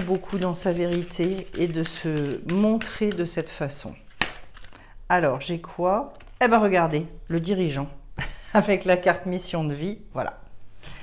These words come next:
Je l'aurais pas mieux dit, c'est-à-dire, euh, pour moi, euh, il y a besoin d'assumer sa puissance. Et de se dire, je suis aux commandes,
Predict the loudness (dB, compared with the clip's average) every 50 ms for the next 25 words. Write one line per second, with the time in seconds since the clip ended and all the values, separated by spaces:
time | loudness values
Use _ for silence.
0 | -14 -16 -16 -16 -16 -16 -16 -18 -16 -16 -16 -16 -16 -18 -10 -4 -2 0 4 6
1 | 6 6 6 6 6 6 6 6 6 4 2 2 0 0 -2 -4 -4 -6 -6 -4
2 | -2 0 0 0 0 2 4 4 6 4 4 2 0 0 2 2 2 2 0 -2
3 | -4 -2 -2 0 0 0 -2 -2 -4 -4 -4 -4 -4 -6 -6 -8 -10 -10 -8 -6
4 | -4 -4 -2 -2 -4 -4 -6 -6 -4 -2 -2 0 0 0 -2 -2 -2 -2 -2 -4
5 | -4 -4 -4 -2 -2 -2 -4 -6 -8 -8 -8 -8 -8 -6 -8 -8 -8 -8 -8 -8
6 | -8 -10 -12 -14 -16 -16 -16 -16 -16 -16 -16 -16 -12 -4 0 0 2 4 4 4
7 | 4 2 0 -4 -4 -4 -4 -2 -2 -2 -2 -4 -6 -8 -8 -8 -6 -2 0 0
8 | 0 0 0 -2 -2 -2 -2 -2 -4 -4 -6 -6 -8 -10